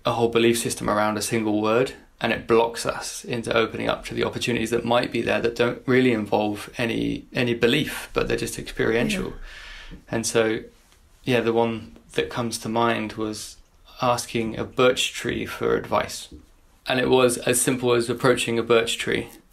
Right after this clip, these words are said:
Speaker 1: with a, a notepad in my hand, and quite, in quite an embarrassed way, you know, I felt a little bit silly, um, but I was also really seeking help. And I just said, "Hey, <laughs> do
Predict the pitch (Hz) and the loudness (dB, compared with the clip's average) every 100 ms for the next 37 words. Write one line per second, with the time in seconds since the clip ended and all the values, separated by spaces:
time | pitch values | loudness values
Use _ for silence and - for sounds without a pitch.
0 | - 113 113 110 107 123 120 117 120 - | -2 0 4 2 2 0 0 0 0 0
1 | 117 113 107 110 101 - - - - - | -2 0 -2 -2 -4 -6 -10 -16 -20 -18
2 | - - _ _ - _ - 107 104 104 | -20 -20 _ _ -20 _ -4 -2 -2 -6
3 | - - _ - - - - 120 113 - | -12 -18 _ -20 -16 -12 0 0 0 -6
4 | - 120 117 175 120 117 110 110 110 - | -2 -2 2 2 2 0 2 4 4 0
5 | - 113 104 110 110 107 110 - 113 113 | 0 2 2 0 -4 -6 -6 -4 -2 0
6 | - - - - 117 113 117 - - 127 | -2 -4 -4 -2 -4 -4 -10 -20 -14 -8
7 | 117 113 113 113 - - 113 110 107 107 | -6 -6 -8 -12 -16 -2 2 4 2 0
8 | 104 113 113 - 107 120 117 110 107 - | 0 -2 -2 -2 2 4 4 2 -4 -10
9 | _ - - 127 127 107 120 113 - _ | _ -8 -2 -2 -2 -4 -4 -4 -6 _
10 | _ _ _ _ _ 120 117 110 117 117 | _ _ _ _ _ -2 0 2 0 0
11 | - - - - _ - _ _ - - | -8 -12 -14 -20 _ -20 _ _ -10 -4
12 | 120 107 - _ _ _ _ _ _ 123 | -2 -2 -6 _ _ _ _ _ _ -4
13 | 127 120 - - - - - - | -2 -2 -4 -8 -4 -2 -2 -2